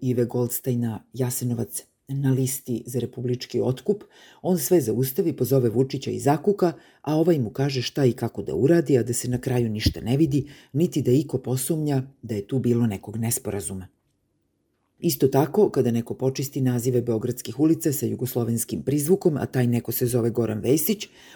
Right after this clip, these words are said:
onda on nazove Vučića i požali mu se zbog negodovanja građana,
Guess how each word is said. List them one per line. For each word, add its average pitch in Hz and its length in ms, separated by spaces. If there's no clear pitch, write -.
onda 190 260
on 185 100
nazove 147 320
Vučića 175 420
i 165 80
požali 147 420
mu 147 100
se 143 160
zbog 123 260
negodovanja 113 560
građana, 107 500